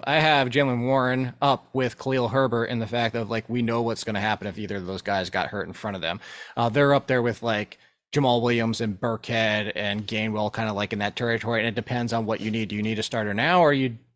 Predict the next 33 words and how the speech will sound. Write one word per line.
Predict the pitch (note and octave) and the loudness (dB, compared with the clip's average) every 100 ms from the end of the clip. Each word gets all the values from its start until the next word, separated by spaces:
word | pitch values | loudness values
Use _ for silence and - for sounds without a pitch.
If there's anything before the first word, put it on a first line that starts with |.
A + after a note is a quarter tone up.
| - | -4
you | C#3+ | 0
know, | B2 | 2
looking | C3 - A#2+ | 2 0 -2
for | B2 | -4
pure | - B2 A#2+ | -2 0 0
upside? | - A2+ G2+ | 0 -2 0
And | G#2+ | 2
I | B2+ | 0
try | - E3 D#3 | 2 4 4
to | C#3+ B2+ | 4 2
think | - D#3+ C#3+ | 0 0 2
more | B2 C3 B2+ A#2+ | 2 4 4 2
of | |
pure | - C#3 C#3 | 2 4 4
upside, | - B2+ | 2 0
kinda | D#3+ E3+ | 2 4
like | D3+ - | 4 4
how | E3 | 4
you | D3+ D3 | 6 4
draft | B2 D3+ A#2 - - - - - | 6 6 4 0 -8 -14 -12 2
is, | D#3+ D3+ C#3 - - - | 6 8 6 2 -10 -2
you | E3+ | 4
know, | D#3+ - | 6 6
I, | F3 | 0
do | E3 F3+ | 4 8
I | G3 | 10
really | E3+ G3+ G3 | 12 12 12
want | G3+ G#3 | 10 10
Mark | F#3+ G#3 | 8 8
Ingram? | F#3+ G3+ A3 A#3 F#3+ | 6 10 10 10 8
'Cause | - F3+ D#3 | 6 6 8
even | F#3 G3 | 8 8
if | F3+ - - | 8 4 -8